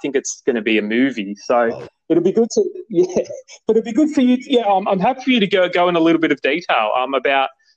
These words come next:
Speaker 1: sort of, you know, what's, what was your view on, you know, the specifics around, um, you know, what
Speaker 2: Yeah.
Speaker 1: happened specifically with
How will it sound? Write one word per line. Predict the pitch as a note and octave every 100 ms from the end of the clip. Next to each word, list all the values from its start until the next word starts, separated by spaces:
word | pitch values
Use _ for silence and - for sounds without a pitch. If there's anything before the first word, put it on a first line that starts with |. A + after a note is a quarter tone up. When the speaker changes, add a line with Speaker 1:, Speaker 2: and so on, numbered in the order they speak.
| -
Speaker 1:
sort | - D#3+
of, | C#3+ C3+ - _ _ -
you | C#3
know, | C#3+ C3+
what's, | B2+ B2+ D3 D#3+ - -
what | D3+ C#3 - C#3 D#3 E3 E3
was | F3
your | D#3+ C3+
view | B2+ C#3 C#3
on, | C3 B2 -
you | C3+
know, | C3
the | A2+ A#2+
specifics | - - - - C3 - B2+
around, | A#2+ A2+ A2+ A2+ A2+ _ _ _ _ -
um, | B2 A2+ A2+ A2 G#2+ - _
you | - B2+
know, | A#2
what | A#2 A2+
Speaker 2:
Yeah. |
Speaker 1:
happened | A#2 - A#2 A2+
specifically | - A2 - - - B2+
with | A#2